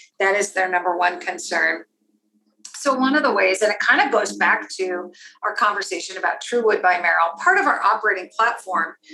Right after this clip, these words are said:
what makes it work is a very much cross-trained employee. So when we created the model a couple years ago, we called it, uh, a Truewood rep,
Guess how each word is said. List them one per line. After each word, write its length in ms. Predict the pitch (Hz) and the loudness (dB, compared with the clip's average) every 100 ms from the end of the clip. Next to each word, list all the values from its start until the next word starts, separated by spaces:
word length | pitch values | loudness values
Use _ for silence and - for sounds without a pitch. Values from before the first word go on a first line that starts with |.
| 311 | -10
what 220 | - 208 | -4 -4
makes 300 | 220 247 - | -2 -4 -4
it 100 | - - - | -8 -8 -2
work 380 | 247 220 - - _ _ 202 202 | 2 2 0 -4 _ _ -14 0
is 200 | 214 208 | 0 0
a 220 | 190 190 | -4 -6
very 280 | 196 214 254 | -2 0 0
much 300 | 233 214 - | 0 -4 -6
cross-trained 880 | - - 196 190 - 196 202 190 - | -8 -2 0 0 -6 -10 -6 -6 -6
employee. 640 | 175 - - 175 170 - _ _ _ - _ | -8 -10 -6 -4 -6 -12 _ _ _ -20 _
So 280 | - 226 208 | -6 0 2
when 180 | 202 214 | 2 0
we 120 | 294 | 0
created 560 | - 269 233 220 220 190 | -2 -2 4 4 4 0
the 80 | |
model 380 | 180 185 202 175 | 0 2 2 2
a 100 | 175 | 0
couple 260 | 185 180 185 | -4 -8 -6
years 280 | 254 302 220 | 0 2 2
ago, 480 | 180 165 170 - _ _ _ _ | 2 2 0 -6 _ _ _ _
we 120 | 214 220 | -2 -2
called 400 | - 220 226 220 | 0 4 4 2
it, 220 | 202 196 - - | -2 -6 -8 -4
uh, 180 | 180 175 196 | -4 -4 -8
a 20 | |
Truewood 680 | - - 262 254 214 202 - | -10 -4 0 2 2 2 -2
rep, 220 | 180 - | -2 -2